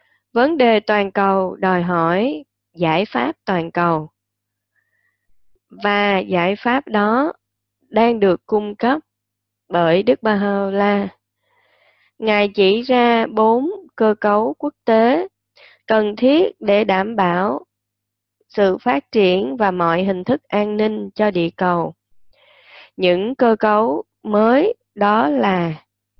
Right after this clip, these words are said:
một pháp viện quốc tế, một, à, cơ quan hành pháp quốc tế, một lực lượng, ờm, thực thi pháp luật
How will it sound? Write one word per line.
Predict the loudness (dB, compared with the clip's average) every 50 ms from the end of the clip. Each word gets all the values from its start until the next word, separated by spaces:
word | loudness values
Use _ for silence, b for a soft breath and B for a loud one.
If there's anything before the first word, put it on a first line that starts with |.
| b b b b b b b b b b b _
một | -12 -8 -2 0 2 2 2 0 -2 -4 -2
pháp | -2 -2 -2 -2 -4
viện | -2 0 0 0 0 -2 -6 -6
quốc | -4 -6 -6 -4 _ 0
tế, | 2 2 2 2 2 0 0 -2 -6 -10 _ _ _ _ _ _ _ _ _ _ _ _ _ _ b b b b b b b b b b _ _ _
một, | -12 -6 -2 0 2 2 2 0 -2 _ _ _ _ _ _ _ _ _ _ -20 -20 -8 -4
à, | -2 0 2 2 0 0 -2 -6 _ _ _ _ _ _
cơ | 0 2 2 2 0
quan | 0 0 2 2 2 2 0 -2 -6 -10 -12 -16 _ _
hành | -8 -6 -4 -4 -4 -6 -6
pháp | -2 -2 0 0 0 -2 -6 _ _ _
quốc | -12 -12 -12 _ -2
tế, | 0 2 2 2 2 0 -2 -4 _ _ _ _ _ _ _ _ _ b b b b b b b b b b b _ -12
một | -6 -2 0 0 2 0 0 -2 _ _ _ _ 0
lực | 0 0 0 0 0 2
lượng, | 4 6 6 6 6 4 2 0 -4 -8 -12 _ _ _ _ _ _ _ _ _
ờm, | -4 -2 -2 -2 -2 -4 -6 -8 -12 -12 -14 -18 -20 _ _ _ _ _ _ _ _ _ _ _ _ _ -2
thực | -2 -2 -2 -2 _
thi | 2 4 4 6 6 4 4 2 -2 -6 -12 _ -6
pháp | -4 -4 -2
luật | 0 0 0 0 0